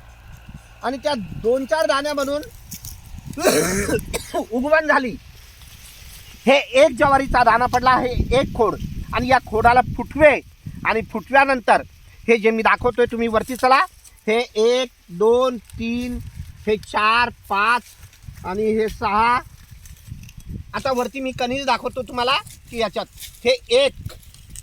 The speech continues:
हे दोन, हे तीन, हे चार, हे पाच आणि हे सहा. म्हणजे आपण ज्वारीवर स्वतंत्र काही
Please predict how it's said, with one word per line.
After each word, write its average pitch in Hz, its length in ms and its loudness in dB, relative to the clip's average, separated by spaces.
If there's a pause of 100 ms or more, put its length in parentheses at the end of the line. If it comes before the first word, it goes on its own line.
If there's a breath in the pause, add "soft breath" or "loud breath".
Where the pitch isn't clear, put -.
(1200)
हे 214 100 -4
दोन, 262 420 4 (1200)
हे 240 80 2
तीन, 262 560 -6 (600)
हे 226 120 0
चार, 254 580 -2 (720)
हे 226 80 0
पाच 269 460 0 (600)
आणि 214 160 -6
हे 220 180 -4
सहा. 180 400 -2 (600)
म्हणजे 233 340 2 (1080)
आपण 294 480 0 (1400)
ज्वारीवर 277 540 0
स्वतंत्र 269 520 -8
काही 285 440 -4